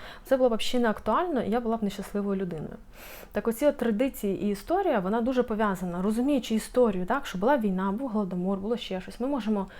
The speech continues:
розуміти, чому ми є зараз такі. І я, до речі, в Інстаграмі, в Тіктокі, здається, тут я виставляла, наприклад, як голодомор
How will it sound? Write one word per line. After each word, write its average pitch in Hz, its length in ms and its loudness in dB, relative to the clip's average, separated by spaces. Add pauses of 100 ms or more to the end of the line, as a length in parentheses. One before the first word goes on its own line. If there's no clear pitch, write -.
(140)
розуміти, 226 400 2
чому 240 280 2
ми 226 120 6
є 208 160 2
зараз 202 280 0
такі. 208 420 -4 (300)
І 196 60 -2
я, 277 120 4
до 285 80 2
речі, 240 200 0
в - 20 2
Інстаграмі, 220 460 -2
в - 60 4
Тіктокі, 220 480 4
здається, 190 280 -4
тут 233 240 -6
я 202 200 0
виставляла, 196 540 -2
наприклад, 180 380 -8
як 269 120 0
голодомор 202 480 0